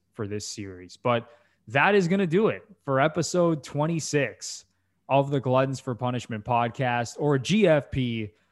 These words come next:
a Toronto Maple Leafs and N H L podcast hosted by Michael Lepore and Anthony Bruno. And once again, I say this at the end of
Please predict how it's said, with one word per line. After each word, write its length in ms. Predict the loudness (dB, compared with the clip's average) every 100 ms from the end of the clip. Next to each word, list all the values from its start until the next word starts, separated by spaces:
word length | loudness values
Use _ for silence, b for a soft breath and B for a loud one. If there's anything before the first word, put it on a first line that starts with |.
| _ -10
a 80 |
Toronto 380 | -4 0 2 2
Maple 300 | 0 -2 -2
Leafs 320 | -2 -2 -4
and 100 | -2
N 100 | -2
H 220 | -2 -2 -2
L 160 | -2
podcast 680 | 2 2 2 0 0 -2 -2
hosted 300 | -6 -4 -4
by 160 | -2 -2
Michael 480 | -2 -2 -2 -4
Lepore 460 | -4 -2 -2 -2 -4 b b b -6
and 120 | -2
Anthony 380 | -2 -2 -4 -4
Bruno. 580 | -4 -2 -2 -2 -6 -12 _ _ _ _
And 120 | -6 -2
once 240 | 0 0
again, 340 | 0 2 0
I 140 | -2 -4
say 220 | -2 -2
this 180 | -2 -6
at 120 | -6
the 140 | -6
end 140 | -6
of 120 | -6